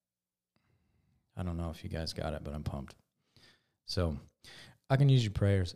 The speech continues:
I can use your support. If you have good ideas, send 'em to me. If you think you can help, send 'em to me. I'm not gonna be the only one that makes these things, solves these solutions. I'm not gonna be the only one that makes these things go. So if you have good ideas, I wanna hear 'em.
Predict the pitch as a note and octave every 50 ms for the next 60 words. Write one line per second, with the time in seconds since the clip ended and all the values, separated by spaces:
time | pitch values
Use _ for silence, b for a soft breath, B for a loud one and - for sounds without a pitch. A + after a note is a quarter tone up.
0 | - _ - G2 F#2 - - F#2+ F#2+ F#2+ F#2+ F#2+ F#2 E2+ E2 F2 F2+ - - -
1 | - - - F#2 E2+ E2+ - - _ _ _ _ _ _ _ - F#2+ G2 F#2+ E2
2 | F#2 F#2 F#2+ G2 F2+ E2+ F#2+ G2 F#2 F#2 F2+ F2 E2+ F2+ F2+ F2 E2+ - - -
3 | - F2+ F2+ F2 D#2+ - - F2+ F2 E2+ E2+ - - _ _ _ - - - G#2+
4 | G2 - A2+ G#2+ G#2+ A2 - A2+ G#2 G#2+ A#2 G#2+ - - - - - _ _ _
5 | _ _ _ _ _ _ _ _ _ _ - - - C3 A2+ G2 E2 D2+ - D2+
6 | D2 - - - _ _ _ _ A#2 A#2 A#2 A2+ A2 G#2 G#2 G#2 F#2+ F#2 F#2+ F2
7 | F#2 F#2 F#2 F#2 E2+ E2+ E2 E2 E2 D#2+ D#2+ E2+ F2+ F2 E2+ E2+ - - - E2
8 | E2 D#2 - - - - D#2+ D2 D2 - - - _ _ _ _ - G#2+ G2 -
9 | - - G#2+ G2+ E2+ D#2 D#2+ D#2+ D#2+ D#2+ - - - D#2+ D2+ - - D#2+ D#2+ E2
10 | D#2+ - - E2+ E2 E2 F2 F2 E2 E2 E2+ E2 D2+ - - - - - F2 -
11 | - - - - - - - - - - G1+ - - - _ - - - - -
12 | - - - B B B B B B B B B B B B B - - - -
13 | F#2 F2 F2+ E2 E2 F2 E2 E2 E2 F#2 E2+ E2 E2 D#2+ D#2 E2 E2 D#2+ E2 -
14 | - - D#2+ D#2+ D#2 D2+ E2 E2+ E2 C#2+ D#2 D#2+ E2+ F2 F2 F2 E2+ F2